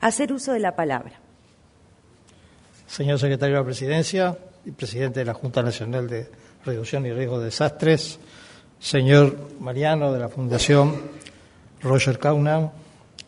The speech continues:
Speaker 2: eh, muchas gracias a todos por haber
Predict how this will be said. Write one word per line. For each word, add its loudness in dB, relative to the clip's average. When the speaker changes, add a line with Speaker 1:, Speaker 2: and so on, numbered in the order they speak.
Speaker 2:
eh, -4
muchas 0
gracias 4
a 4
todos 8
por 2
haber 2